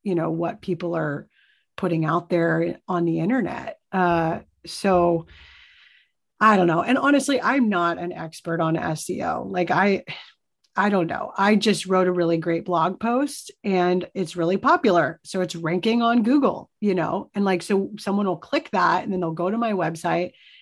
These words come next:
and then suddenly there's a pop-up. There's an event, a three-day, like, planning boot camp. <gasps> I wanna do that. And then they give me their email and suddenly they're on my email list.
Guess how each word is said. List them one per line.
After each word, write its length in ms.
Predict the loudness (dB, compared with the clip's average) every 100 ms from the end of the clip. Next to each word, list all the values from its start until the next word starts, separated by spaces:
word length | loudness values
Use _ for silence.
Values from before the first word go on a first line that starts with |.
| -4
and 80 | -2
then 140 | 0
suddenly 360 | -2 -2 -2 -2
there's 240 | -2 -4
a 60 | -6
pop-up. 580 | 0 0 2 -2 -4 -12 _ _ _
There's 160 | 0 4
an 80 | 4
event, 440 | 4 4 4 2
a 120 | -6
three-day, 760 | -8 -4 2 4 4 2 0 0
like, 300 | 0 -4 -8
planning 800 | -8 -2 0 0 0 0 -2 -4
boot 400 | -4 2 0 0
camp. 460 | -4 -2 -2 -4 -8
<gasps> 40 | -6
I 260 | -6 -6 -8 -6
wanna 300 | -2 0 0
do 180 | 0 0
that. 340 | 2 2 2 0
And 80 |
then 120 | 0 0
they 100 | 0
give 180 | 0
me 140 | 2 2
their 160 | 0
email 400 | 0 0 0 0
and 160 | -4 -6
suddenly 380 | -4 -2 0 -2
they're 160 | -2
on 120 | -2 -2
my 120 | -2
email 360 | -2 -2 -4
list. 500 | -4 -6 -6 -12 -18